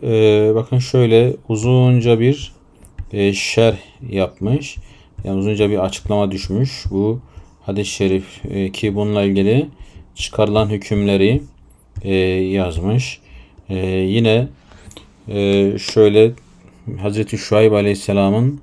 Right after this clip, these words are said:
kıssasından bir alıntı yapmış. E, evet, hadis-i şerif, e, böyle konuyla alakalı, e, bakın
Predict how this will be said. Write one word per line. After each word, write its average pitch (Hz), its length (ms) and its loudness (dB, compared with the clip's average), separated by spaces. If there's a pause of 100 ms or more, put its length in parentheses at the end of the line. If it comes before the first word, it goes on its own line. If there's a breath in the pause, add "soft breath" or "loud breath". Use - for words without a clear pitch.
(540)
kıssasından 104 920 -2 (200)
bir 101 60 -8
alıntı 98 440 -4
yapmış. 98 640 -2 (600 soft breath)
E, 104 60 4 (320)
evet, 123 300 2
hadis-i 131 300 0
şerif, 143 300 4 (380 loud breath)
e, 135 40 -8 (720)
böyle 123 360 4
konuyla 123 360 4
alakalı, 120 540 4 (960 loud breath)
e, 104 420 0
bakın 113 400 -2